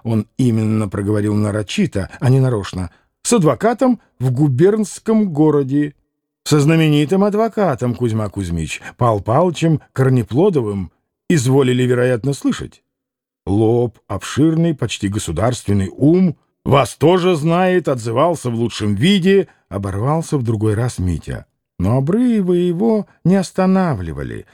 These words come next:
Он тотчас же через них перескакивал и устремлялся все далее и далее. Этот, где самый Корнеплодов,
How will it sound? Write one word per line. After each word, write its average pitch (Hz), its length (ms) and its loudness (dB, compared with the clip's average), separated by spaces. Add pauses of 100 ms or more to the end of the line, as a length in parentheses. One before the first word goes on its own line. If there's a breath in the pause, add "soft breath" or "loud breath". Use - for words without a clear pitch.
Он 165 200 4
тотчас 202 480 0
же 185 140 -2
через 175 380 0
них 196 220 2
перескакивал 190 1040 0 (320 loud breath)
и 226 100 6
устремлялся 170 800 0
все 135 200 -2
далее 151 640 0
и 143 60 0
далее. 107 720 -2 (800)
Этот, 175 340 2
где 165 140 2
самый 180 360 0
Корнеплодов, 143 1000 0